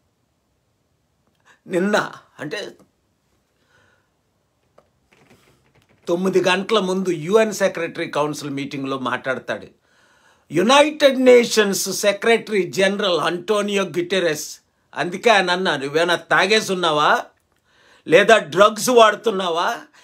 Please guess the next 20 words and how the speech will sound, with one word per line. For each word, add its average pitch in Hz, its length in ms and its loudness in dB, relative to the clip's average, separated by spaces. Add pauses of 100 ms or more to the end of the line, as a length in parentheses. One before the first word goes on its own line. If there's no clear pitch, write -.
(160)
నీకు 208 240 -2
బ్రెయిన్ 208 420 4
సెల్స్ 254 360 2
ఏమైనా 190 300 0
డ్యామేజ్ 202 540 0
అయ్యాయా?" 180 560 0 (1000)
తిట్టా. 180 460 -2 (2500)
ఇది 220 300 2
జరుగుతుందనే 240 1500 4 (440)
I 247 100 8
have 208 320 2 (140)
clearly 240 440 2
said 190 580 -2 (540)
to 196 60 4
the 196 160 6
Chief 254 360 0
Justice 233 560 0
of 220 120 2
India, 220 440 4
రమణాజీ, 220 920 0